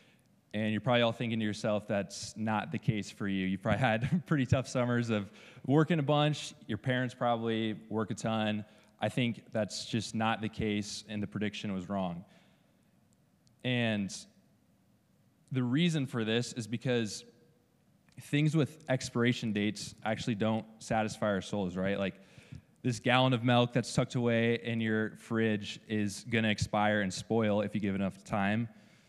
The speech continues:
Similarly, your internship, that has an end. Your relationship has an expiration date.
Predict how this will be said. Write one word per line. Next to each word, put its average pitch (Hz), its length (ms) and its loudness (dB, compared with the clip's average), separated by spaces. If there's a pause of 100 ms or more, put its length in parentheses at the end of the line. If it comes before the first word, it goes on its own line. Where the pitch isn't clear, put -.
Similarly, 131 600 4
your 123 160 2
internship, 131 720 0 (160)
that 113 260 2
has 113 460 0
an 113 100 -4
end. 104 400 -2 (500)
Your 123 120 0
relationship 117 760 0
has 113 180 0
an 113 80 -2
expiration 107 540 -2
date. 104 360 0